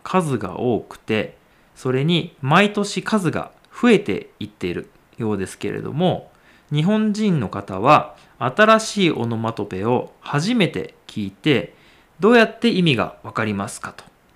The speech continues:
うん。で、日本人はオノマトペの五十音に対してそれぞれのイメージとか感情を持っているから、まあ、それで理解できるっていうふうに聞いたんですけれども、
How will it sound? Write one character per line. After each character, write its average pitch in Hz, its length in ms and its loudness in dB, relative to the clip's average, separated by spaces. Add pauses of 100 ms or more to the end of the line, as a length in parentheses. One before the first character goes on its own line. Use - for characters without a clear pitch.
(440)
う - 40 -12
ん。 101 160 -10 (560)
で、 143 280 0 (160)
日 147 120 2
本 226 280 0
人 214 320 0
は 135 360 4
オ 131 80 2
ノ 190 160 2
マ 202 160 2
ト 180 160 0
ペ - 320 -6 (240)
の 160 260 2 (260)
五 135 240 4
十 247 300 4
音 135 200 2
に 98 120 -2
対 101 240 2
し - 140 -10
て 139 420 2
そ 170 220 -2
れ 202 100 6
ぞ 175 160 2
れ 139 140 2
の 117 240 -2
イ 120 120 -4
メ 165 260 4
ー - 40 2
ジ 104 140 -6
と 98 100 -10
か 110 320 -2 (100)
感 156 380 2
情 156 240 4
を 214 340 0
持 117 100 -4
っ 117 40 -8
て - 200 -8
い 92 100 -4
る 95 80 -6
か 104 160 -6
ら、 151 340 4 (380)
ま 123 80 -6
あ、 - 40 -6
そ 147 120 0
れ 185 100 4
で 214 160 2
理 131 100 0
解 - 240 -6
で - 120 -10
き - 100 -10
る - 60 -16
っ - 720 -20
て 143 80 -2
い - 20 2
う 127 60 0
ふ 131 40 -2
う 127 40 -2
に 113 100 -4
聞 131 140 -4
い 120 80 -2
た 131 120 0
ん 117 80 -4
で 98 80 -6
す - 140 -14
け - 140 -6
れ - 60 -8
ど 123 120 -8
も、 170 380 0